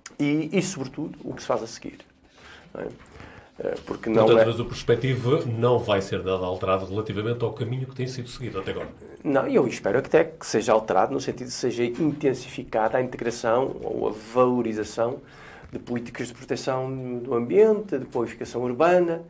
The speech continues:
Speaker 1: Ahm, o Presidente da Câmara já disse, inclusive hoje, algures, que, eh, Guimarães preparar-se-á para uma nova candidatura já para dois mil e vinte e cinco. Ah, eu acho bem, eu acho bem que se prepare, mas na verdade o que conta são as políticas, não é?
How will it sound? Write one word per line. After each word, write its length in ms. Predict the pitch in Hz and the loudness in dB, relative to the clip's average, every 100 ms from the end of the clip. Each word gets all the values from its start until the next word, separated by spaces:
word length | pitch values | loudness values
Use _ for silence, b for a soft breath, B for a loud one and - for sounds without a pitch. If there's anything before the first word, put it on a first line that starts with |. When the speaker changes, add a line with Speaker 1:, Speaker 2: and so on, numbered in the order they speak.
| B B B B B B - - | B B B B B B -8 2
Speaker 1:
Ahm, 580 | 123 120 113 107 104 | 6 8 6 4 0
o 160 | 104 - | -4 -6
Presidente 160 | 117 110 | -2 0
da 80 | |
Câmara 260 | 110 117 135 | 4 4 4
já 160 | 135 98 | 0 -2
disse, 240 | 98 - | -4 -10
inclusive 380 | 113 110 98 104 | -10 -10 -4 0
hoje, 280 | 104 127 123 | 2 2 0
algures, 480 | 92 107 131 - - B B B B - | -2 -2 -6 -8 -18 B B B B -14
que, 380 | - 117 123 - - | -4 -2 0 -2 -4
eh, 680 | 117 117 120 - - - 58 | -4 -4 -6 -6 -4 -4 -4
Guimarães 420 | 113 113 117 123 | 0 2 2 0
preparar-se-á 640 | - - 110 110 110 120 110 | -6 -6 2 2 2 -2 0
para 120 | 117 | 0
uma 120 | 110 | -2
nova 280 | 110 120 110 | 0 0 0
candidatura 580 | 117 104 101 - 107 92 | -4 -4 -6 -6 -6 -4
já 140 | 101 | -6
para 120 | 101 | -6
dois 120 | 101 | -8
mil 120 | 92 90 | -8 -10
e 40 | |
vinte 140 | 87 | -12
e 40 | - | -14
cinco. 320 | - - - _ B B B B B - | -16 -18 -20 _ B B B B B -6
Ah, 500 | 113 104 98 98 - - - - - | -2 0 -2 -4 -8 -12 -10 -8 2
eu 160 | 185 147 | 6 6
acho 220 | 139 - | 4 6
bem, 360 | 151 135 95 - - | 6 6 2 -8 -8
eu 80 | 87 | -6
acho 240 | 90 - | -4 0
bem 240 | 117 107 107 - | 2 2 -2 -16
que 100 | - | -18
se 80 | - | -10
prepare, 460 | 120 - 123 139 | -4 6 6 6
mas 180 | 143 135 | 4 0
na 240 | 135 143 165 | 4 6 6
verdade 420 | 135 131 147 143 | 4 8 8 6
o 40 | |
que 80 | - | 0
conta 240 | - 139 | 2 2
são 140 | 143 147 | 4 -2
as 100 | 143 | -2
políticas, 520 | 190 180 135 - 123 | -4 -6 -6 -10 -6
não 140 | 98 | -4
é? 80 | 85 | -6